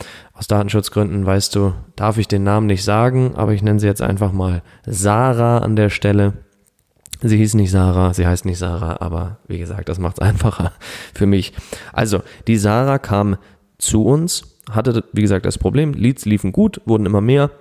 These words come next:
aber Verkaufsgespräche wurden gefühlt schlechter und auch anhand der Zahl gemessen, ähm, ging der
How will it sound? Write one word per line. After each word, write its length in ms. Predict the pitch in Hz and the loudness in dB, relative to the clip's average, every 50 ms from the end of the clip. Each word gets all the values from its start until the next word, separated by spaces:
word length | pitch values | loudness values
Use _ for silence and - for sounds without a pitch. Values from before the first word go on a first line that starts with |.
| - _ | -12 _
aber 320 | - 98 104 110 107 104 | -2 2 2 2 2 2
Verkaufsgespräche 1200 | - - 98 95 - 95 95 101 107 - - - - 98 95 95 - - - 95 95 98 92 85 - | 0 -2 -4 -2 0 0 -2 -2 -2 -8 -10 -6 -6 -4 -2 -2 0 0 0 0 0 0 -2 -2 0
wurden 260 | 92 95 92 95 92 | 0 0 0 0 -2
gefühlt 380 | 90 95 - - 110 110 - - - _ | -2 -2 0 2 0 0 0 -4 -14 _
schlechter 500 | - - - 123 143 143 - - 147 135 | -4 0 2 2 2 2 0 -2 -2 0
und 140 | - 123 - | 2 2 2
auch 160 | 82 104 101 | 0 0 0
anhand 260 | 104 95 95 92 90 92 | 0 0 0 0 0 -2
der 80 | 90 | -2
Zahl 260 | - - 92 87 90 | -2 0 0 0 2
gemessen, 420 | 92 95 90 90 87 - 95 92 - - - - - - _ | 0 0 0 0 -2 -2 -4 -4 -4 -8 -14 -20 -20 -10 _
ähm, 260 | - 85 82 85 95 | -2 -2 -2 0 0
ging 320 | 101 95 98 104 104 104 - _ _ | 0 0 2 2 0 -2 -4 _ _
der 480 | - - 98 92 87 87 87 90 92 | -4 -2 0 2 2 2 2 0 -2